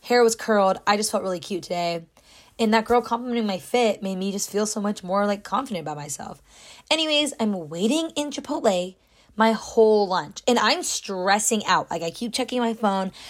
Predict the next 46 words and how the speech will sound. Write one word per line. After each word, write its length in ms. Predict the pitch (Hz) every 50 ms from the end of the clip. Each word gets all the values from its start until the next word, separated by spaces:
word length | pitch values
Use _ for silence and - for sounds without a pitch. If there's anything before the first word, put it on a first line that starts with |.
| - - -
I 80 | - 190
keep 240 | 185 - 226 233 226
checking 300 | - 226 220 220 220 214
how 100 | 208 220
much 180 | 214 214 -
time 200 | - - 208 202
I 60 | 202 196
have 100 | 202 196
left 160 | 196 185 -
on 80 | 180
my 80 | 175 165
lunch 320 | - 233 269 277 226 -
break. 320 | - 262 254 254 247 - _ - - - - -
I'm, 140 | - 208 208
like, 220 | 196 185 180 -
texting 540 | - - 226 220 - - 247 240 233 220 208 _ _ _ - - _ _ _ _ -
my, 160 | 208 208 208 - _ _ _ - _ -
uh, 200 | 247 226 214 202
my 180 | 196 208 208 202
friend 200 | - 226 196 185
Angelica 420 | 180 170 165 214 214 226 220 220
from 200 | - 196 180 165
work, 240 | 196 247 262 262 233
like, 160 | 226 190 190
letting 280 | 202 196 202 202 208 196
her 120 | 214 202
know, 160 | 196 196 202
like, 140 | 190 185 -
"Oh 120 | 247 233 226
my 120 | 208 202
gosh, 240 | 180 202 202 202 -
like, 160 | - - -
I 120 | 190 190 190
feel 160 | - 208 202
like 80 | 180
I'm 100 | 180 175
gonna 140 | 165 175 165
be 100 | 151 156
late 160 | 170 185 180
to 100 | - 165
work. 300 | 156 180 277 339 339 311
Like, 100 | 254 214
what 120 | 170 180 160
do 60 | 165
I 60 | 160 156
do?" 380 | - 320 349 339 339 311 294